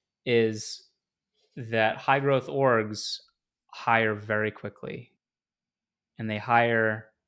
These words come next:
without a strong understanding of the core growth model of their business, which grows their marketing teams a lot, which leads to a lot of activity happening. And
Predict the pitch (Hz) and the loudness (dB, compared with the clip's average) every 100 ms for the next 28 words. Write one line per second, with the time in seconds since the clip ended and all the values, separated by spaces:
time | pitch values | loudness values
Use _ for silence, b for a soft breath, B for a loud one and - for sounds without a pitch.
0 | _ _ _ _ - 165 120 113 123 127 | _ _ _ _ -12 -6 2 4 4 2
1 | - 123 120 117 107 113 110 110 107 110 | -2 0 0 -2 -2 -4 -4 -4 -6 -6
2 | 120 110 107 107 110 107 104 104 110 110 | -4 -2 -2 -4 -6 -6 -4 -6 -8 -8
3 | 185 139 165 - - - _ _ _ _ | -10 -8 -10 -10 -14 -18 _ _ _ _
4 | _ _ _ _ - 139 - - _ _ | _ _ _ _ -10 -6 -6 -10 _ _
5 | _ - 117 107 120 135 175 170 151 160 | _ -10 -6 -4 0 0 0 -2 -6 -4
6 | 151 147 143 139 - 139 - 110 - 110 | -2 2 2 2 -2 -10 -10 -8 -6 0
7 | 120 117 104 - - 175 156 127 110 110 | 0 0 -6 -12 -8 -4 -2 -2 -2 -4
8 | 104 113 107 135 - b b b b - | -6 -6 -8 -10 -12 b b b b -8
9 | 117 107 104 | -4 -4 -4